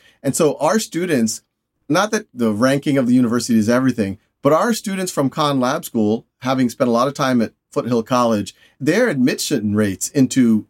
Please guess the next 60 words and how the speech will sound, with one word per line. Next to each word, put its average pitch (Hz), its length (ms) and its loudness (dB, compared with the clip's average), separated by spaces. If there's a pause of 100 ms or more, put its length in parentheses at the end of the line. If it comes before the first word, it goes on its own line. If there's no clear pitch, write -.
the - 200 -10
M 139 140 2
I 127 100 2
Ts 143 320 -2
of 113 120 2
the 110 60 2
world 92 520 0
are 113 120 4
an 110 60 -2
order 127 320 0
of 101 80 -2
magnitude 101 500 -2
better 80 360 -6 (280)
than 101 440 -2 (100)
the 117 100 -6
kids 117 240 0
at 113 80 -4
the 110 80 -12
fanciest 104 440 -2
prep 101 200 -2
schools. 80 440 -8 (360)
And 131 360 2
I 139 80 0
think 147 160 -2
the 123 80 -6
kids 135 200 -2
at - 120 -12
Khan 123 240 0
World 131 260 0
School, 113 400 -2 (180)
obviously 110 280 -2
I'm 113 80 2
not 113 100 0
gonna 113 120 2
make 110 160 2
any 107 140 4
guarantees, 104 440 -2
but 151 40 -2
it's 147 80 -6
going 180 140 0
to 156 60 0
be 151 80 0
similar 147 380 2
because 151 360 -2 (140)
what 147 200 -2
gets 214 280 -2
you 185 120 0
into 156 220 -2
college 110 640 -2 (400)
is 143 540 0 (360)
that 123 140 -2
you 147 180 0
can 208 180 -2
show 156 200 0
that 127 100 -4
you're 113 100 -2
capable 127 420 -2
of 90 180 -6
rigorous 143 400 0
work, 98 360 -2